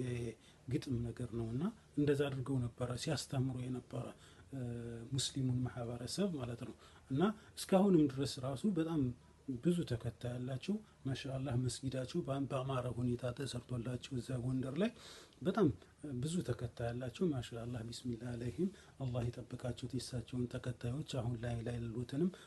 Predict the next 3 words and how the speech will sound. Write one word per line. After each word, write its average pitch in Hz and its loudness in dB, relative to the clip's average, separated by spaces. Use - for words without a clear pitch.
ለእኛም 127 2
ደርሶናል። 139 6
እሳቸውን 127 4